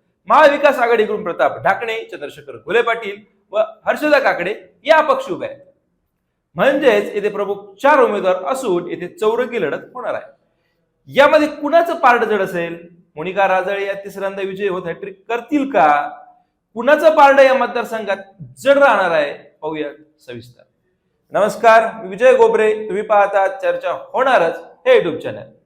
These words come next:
शेवगाव पाथर्डी मतदारसंघात भाजपकडून अर्थात महायुतीकडून आमदार मोनिका राजळे, महाविकास आघाडीकडून प्रताप ढाकणे,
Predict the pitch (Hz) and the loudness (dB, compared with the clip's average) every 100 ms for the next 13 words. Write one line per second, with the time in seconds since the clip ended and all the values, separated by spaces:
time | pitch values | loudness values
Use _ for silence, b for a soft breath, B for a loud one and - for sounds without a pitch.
0 | _ - 220 254 311 302 277 294 311 285 | _ -2 2 8 8 8 4 4 4 4
1 | 285 285 269 269 269 196 196 254 262 254 | 4 4 2 2 2 2 2 2 2 0
2 | 254 254 220 226 254 254 214 233 240 247 | -2 -2 -4 -2 -6 -4 0 0 -2 -10
3 | 247 202 196 180 196 196 180 185 180 156 | -4 -4 -4 -8 -2 -2 -2 -8 -6 -2
4 | 156 160 175 214 _ 165 175 180 180 170 | -2 0 -6 -6 _ -4 -2 -4 -6 -8
5 | 160 156 160 147 143 143 131 - _ _ | -12 -12 -16 -16 -12 -6 -6 -8 _ _
6 | _ 180 233 247 175 151 - _ | _ -2 0 -2 -8 -10 -16 _